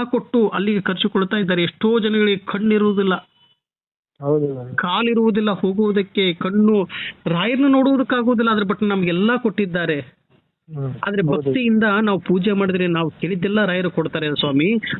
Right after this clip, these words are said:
Speaker 1: ಆದ್ರೆ ಫೇಲ್ ಆಗಿದ್ದು ಇವತ್ತು ಪಾಸ್ ಆಗಿದೆ ಅಂತಂದು ರಿಸಲ್ಟ್ ಬಂದಿದೆ ಅಂತ ಹೇಳಿದ್ರೆ ಇದು ರಾಯರದೇ ಪವಾಡ ಸ್ವಾಮಿ.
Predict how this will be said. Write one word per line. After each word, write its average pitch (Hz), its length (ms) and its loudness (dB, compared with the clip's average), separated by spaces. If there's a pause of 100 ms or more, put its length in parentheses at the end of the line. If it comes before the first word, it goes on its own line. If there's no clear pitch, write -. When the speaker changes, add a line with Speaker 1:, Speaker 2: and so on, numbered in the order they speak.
Speaker 1:
ಆದ್ರೆ 175 200 -2
ಫೇಲ್ 233 340 -2
ಆಗಿದ್ದು 208 720 2
ಇವತ್ತು 196 340 0
ಪಾಸ್ 190 500 -4
ಆಗಿದೆ 220 400 0
ಅಂತಂದು 214 380 0
ರಿಸಲ್ಟ್ 170 520 0
ಬಂದಿದೆ 151 380 0
ಅಂತ 139 120 -4
ಹೇಳಿದ್ರೆ 135 300 -2
ಇದು 135 160 -4
ರಾಯರದೇ 170 560 -4
ಪವಾಡ 131 360 -4
ಸ್ವಾಮಿ. - 520 -6